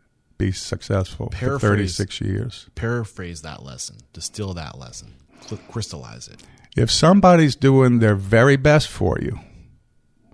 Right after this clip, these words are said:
Speaker 1: you have to give them a chance.
Speaker 2: Mm.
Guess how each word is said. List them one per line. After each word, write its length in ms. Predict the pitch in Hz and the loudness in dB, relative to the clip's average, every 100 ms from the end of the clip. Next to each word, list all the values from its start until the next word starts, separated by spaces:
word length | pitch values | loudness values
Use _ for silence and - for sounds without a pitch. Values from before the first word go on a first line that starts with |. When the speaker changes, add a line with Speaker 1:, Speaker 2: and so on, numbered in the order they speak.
| _ _ _ _ _ _ _ _ _ _ _ _ | _ _ _ _ _ _ _ _ _ _ _ _
Speaker 1:
you 100 | - | 0
have 260 | 110 101 - | 2 2 0
to 80 | 139 | -4
give 180 | - 95 | -2 0
them 140 | 98 | 0
a 40 | |
chance. 560 | 131 - 254 247 - - | -2 0 0 -2 -8 -18
Speaker 2:
Mm. 180 | 90 78 | -18 -18